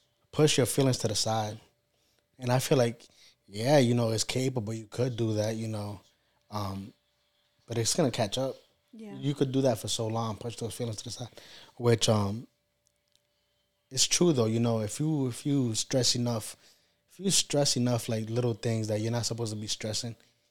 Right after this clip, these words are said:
Speaker 1: you could actually go crazy.
Speaker 2: Yeah.
Speaker 1: You know,
Speaker 2: Yeah.
Speaker 1: it's like, it's
Speaker 2: Well, your perception too is your reality.
Speaker 1: Hmm.
Speaker 2: Whatever you think to be true is what's gonna be true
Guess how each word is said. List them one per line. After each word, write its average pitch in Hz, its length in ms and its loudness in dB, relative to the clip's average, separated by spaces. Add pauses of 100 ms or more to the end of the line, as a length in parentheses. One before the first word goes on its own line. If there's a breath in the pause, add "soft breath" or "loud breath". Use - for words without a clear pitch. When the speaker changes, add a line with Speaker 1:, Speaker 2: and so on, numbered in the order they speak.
(140)
Speaker 1:
you 139 100 -18
could 139 160 -2
actually 120 320 0
go 107 140 -6
crazy. 107 460 -6 (260)
Speaker 2:
Yeah. 214 320 -16 (180)
Speaker 1:
You 127 80 -20
know, 117 280 -12 (260)
Speaker 2:
Yeah. 214 100 -20 (120)
Speaker 1:
it's - 160 -8
like, 113 220 -2 (1160)
it's - 680 2 (840 loud breath)
Speaker 2:
Well, 220 100 2
your 226 140 4
perception 226 580 0
too 220 180 0
is 185 140 0
your 180 100 0
reality. 185 560 -2 (360)
Speaker 1:
Hmm. 127 100 -16
Speaker 2:
Whatever 202 300 0
you 202 160 2
think 202 440 0 (560)
to 214 100 2
be 202 140 0
true 208 280 2
is 185 160 2
what's 185 200 0
gonna 180 200 -2
be 180 120 -6
true 180 320 -4